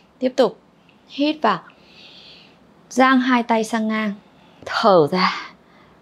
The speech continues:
Nghiêng qua bên trái. Đừng úp người mà phải nghiêng. Đấy, đảm bảo cánh tay phải được vươn thẳng lên phía trần nhà.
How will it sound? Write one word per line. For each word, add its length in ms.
Nghiêng 400
qua 140
bên 200
trái. 500
Đừng 220
úp 260
người 380
mà 120
phải 160
nghiêng. 440
Đấy, 360
đảm 200
bảo 300
cánh 100
tay 260
phải 200
được 220
vươn 240
thẳng 280
lên 280
phía 140
trần 260
nhà. 280